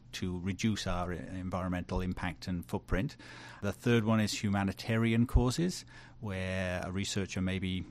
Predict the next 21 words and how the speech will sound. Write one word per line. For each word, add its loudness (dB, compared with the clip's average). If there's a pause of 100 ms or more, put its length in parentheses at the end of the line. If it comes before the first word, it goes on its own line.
I -6
don't -2
know, -2
studying 2
the -6
cause -4
of -4
a -2
certain -4
cancer -2
or -4
something -4
like -2
that, -2
but -4
then -4
they're -2
also -2
trying -2
to -4
help, -2